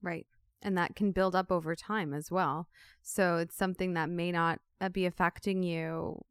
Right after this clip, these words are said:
until you're twenty-two, and then things may start to go downhill from there.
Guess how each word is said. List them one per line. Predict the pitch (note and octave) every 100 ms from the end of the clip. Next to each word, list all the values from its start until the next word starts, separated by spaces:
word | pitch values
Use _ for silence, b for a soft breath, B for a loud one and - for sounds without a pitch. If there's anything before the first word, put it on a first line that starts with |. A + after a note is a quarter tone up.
| -
until | - F#3 - F3+
you're | F3 E3+
twenty-two, | - F3+ E3 D#3+ - A#3 A3+ E3+ E3+ F#3+ B B B
and | G3
then | F#3+ F3+
things | F3+ F3 F3+
may | F#3 E3 D#3+ D#3+ E3 E3+ - F#3
start | - - F3 E3+
to | E3+
go | E3+
downhill | E3 D#3 E3 E3+
from | D#3+ E3 F3
there. | G#3 F#3 E2+